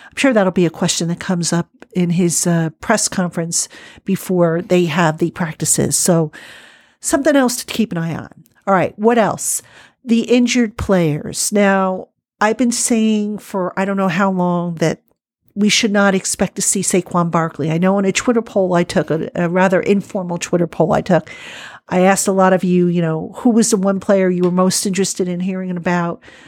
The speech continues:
um, it, during the off-season workouts, and a lot of you said Saquon.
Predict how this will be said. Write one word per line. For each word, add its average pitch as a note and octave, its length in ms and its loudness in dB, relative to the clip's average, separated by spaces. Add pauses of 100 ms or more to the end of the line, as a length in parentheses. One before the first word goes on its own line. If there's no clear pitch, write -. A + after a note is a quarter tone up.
(220)
um, - 380 -10 (160)
it, - 280 -6
during F#3+ 220 2
the F3+ 140 2
off-season E3+ 920 -2
workouts, G3 600 0
and F#3 100 -4
a - 20 -2
lot F#3+ 200 2
of F#3+ 100 -4
you F#3+ 100 -2
said F#3 220 0
Saquon. - 600 -2